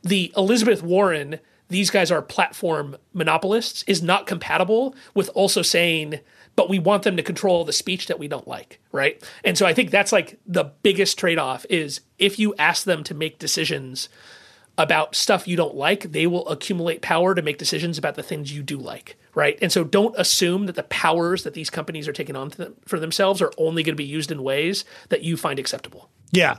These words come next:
Speaker 2: I mean, that to me, the, the Warren plan to me is at least the most honest, right? Like, she's not trying to backdoor a speech regulation through two thirty. She's just saying
Speaker 1: Yeah.
Speaker 2: your company should be smaller 'cause that's what
Speaker 1: Yeah.
Speaker 2: the government can do.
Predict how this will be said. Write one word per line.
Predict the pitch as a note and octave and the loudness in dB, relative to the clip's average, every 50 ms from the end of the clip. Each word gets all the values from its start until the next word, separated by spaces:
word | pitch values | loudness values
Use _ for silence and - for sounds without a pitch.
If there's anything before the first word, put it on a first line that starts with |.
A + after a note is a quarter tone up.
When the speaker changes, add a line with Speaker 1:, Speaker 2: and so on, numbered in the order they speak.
| - - | -4 0
Speaker 2:
I | E3+ F#3 | 2 4
mean, | F3+ F3 | 4 4
that | E3+ D#3+ - | 4 2 2
to | - E3+ | 0 0
me, | D3+ D3+ C3+ C3 B2+ | 2 2 2 0 -2
the, | A2 G#2+ C3 D#3+ D3 D3+ D3+ | -4 -6 -8 -4 0 0 0
the | C3 G2+ D3+ D3+ | 0 2 0 2
Warren | C#3 D#3 F3 F3 E3 D#3 C#3+ | 4 4 4 4 4 2 2
plan | - - C3 B2+ B2 A#2+ A#2 A2+ A2 F#2+ - _ _ _ _ _ _ _ | 2 2 2 2 2 0 -2 -4 -6 -10 -14 _ _ _ _ _ _ _
to | - - D3 | -6 -2 -2
me | C#3+ C3+ B2 | 0 0 0
is | B2 A#2+ A2+ - | 0 0 0 0
at | B2+ B2+ | 0 0
least | B2+ C#3 D3+ C#3+ - | 2 2 2 2 0
the | C#3 | -2
most | B2+ A#2 A2 - | -2 -2 -2 -2
honest, | - G2 F#2+ G2+ G2 - - - | -4 -4 -8 -8 -10 -10 -10 -6
right? | - A2+ A2 F2+ | -6 -6 -4 -4
Like, | A2 G#2 G2+ - - - _ _ _ _ | -6 -6 -8 -10 -14 -20 _ _ _ _
she's | - - D#3+ D#3 D3+ | -4 -2 0 2 2
not | E3+ D#3 B2+ | 2 2 2
trying | - E3+ D3+ | 2 2 2
to | C3 | 0
backdoor | A#2+ A2+ - A#2+ A#2 A#2+ - - C#3 A2+ A2+ A2+ | 0 0 0 2 2 2 0 0 -2 -2 -2 -2
a | A2 - | -2 -2
speech | - - B2 A2 - - | -2 -4 -4 -4 -2 -4
regulation | A#2+ A2 A2 G#2+ G#2+ G#2 G2 - A2+ G#2 G#2 G#2 | -4 -4 -4 -4 -4 -4 -6 -6 -6 -8 -8 -10
through | - - A2 G#2 G#2 | -8 -8 -6 -6 -6
two | G2+ - - - A#2+ G#2+ | -8 -8 -6 -4 -4 -4
thirty. | - - A2+ G#2+ G#2+ G2+ G2 G2 G2+ G#2 - _ _ _ | -2 -4 -4 -4 -4 -6 -6 -8 -8 -10 -14 _ _ _
She's | - - B2 A2+ | -8 -6 -6 -4
just | A#2 G#2+ - | -2 -2 0
saying | - B2 C3 A2 | 2 0 0 0
Speaker 1:
Yeah. | G#2+ G#2+ | -4 -2
Speaker 2:
your | B2+ C3 C3 | -2 -2 0
company | - C3 A2 G#2+ G#2+ G#2 | 0 -2 -2 -2 -4 -4
should | G2+ - - G2 | -4 -4 -6 -4
be | G2+ | -4
smaller | - - - F#2+ F2+ F2+ G#2+ A#2 C3+ - _ _ _ _ _ _ _ _ | -2 -2 -2 -4 -8 -10 -12 -16 -18 -18 _ _ _ _ _ _ _ _
'cause | - D3+ | -2 2
that's | D3+ D#3+ C#3 - | 2 2 2 4
what | E3 F3 | 2 2
Speaker 1:
Yeah. | E3+ | 4
Speaker 2:
the | E3+ | 4
government | D#3 D#3 D3+ C#3 C3+ C3+ B2 A2+ | 2 2 2 2 0 -2 -4 -2
can | - D#3+ D3+ B2+ | -2 0 0 0
do. | F#2+ - | -2 -6